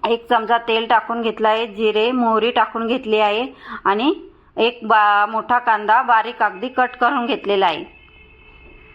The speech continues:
आता कांदा मऊ होईपर्यंत इथे आपल्याला परतवून घ्यायचा आहे. दोन्ही भाज्यात आपण कांदा वापरलेला आहे. कुठल्याही भाजीला जेव्हा तुम्ही कांदा वापरतात ना, तर भाजीची चव अजूनच वाढते.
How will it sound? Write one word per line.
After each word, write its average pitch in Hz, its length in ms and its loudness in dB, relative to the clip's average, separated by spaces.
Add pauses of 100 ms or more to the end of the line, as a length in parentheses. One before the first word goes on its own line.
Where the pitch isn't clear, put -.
(500)
आता 240 160 2
कांदा 233 380 2
मऊ 240 200 0
होईपर्यंत 233 500 -2
इथे 226 220 0
आपल्याला 226 320 2
परतवून 247 480 0
घ्यायचा 220 320 -2
आहे. 170 140 0
दोन्ही 214 340 0
भाज्यात 247 340 2
आपण 247 260 0
कांदा 233 360 2
वापरलेला 226 580 0
आहे. 214 180 0
कुठल्याही 254 380 -2
भाजीला 240 380 0
जेव्हा 226 280 2
तुम्ही 233 280 -8
कांदा 226 340 0
वापरतात 226 540 0
ना, 233 160 2 (400)
तर 233 100 2
भाजीची 226 520 0
चव 240 240 2
अजूनच 226 500 0
वाढते. 233 680 -2